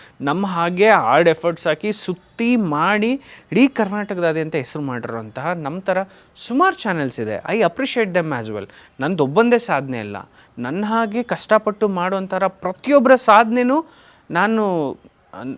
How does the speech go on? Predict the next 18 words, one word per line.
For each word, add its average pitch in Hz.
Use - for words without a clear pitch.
I -
appreciate 208
them. 113
ನನ್ಗೆ 151
ಇದಿಲ್ಲ 185
ಅವ್ರ 151
ಮೇಲೆ, 147
"ಏ, 156
ಇವ್ರು 147
ನನ್ನಾಗೆ 143
ಮಾಡಿದ್ರು." 135
ಹ್ಮ್. 165
ನನ್ನಾಗೆ 220
ನೀವು 202
ಮಾಡ್ತೀರಾ? 170
ಗ್ರೋ 143
ಮಾಡಿ, 180
ಬೆಳೀರಿ. 151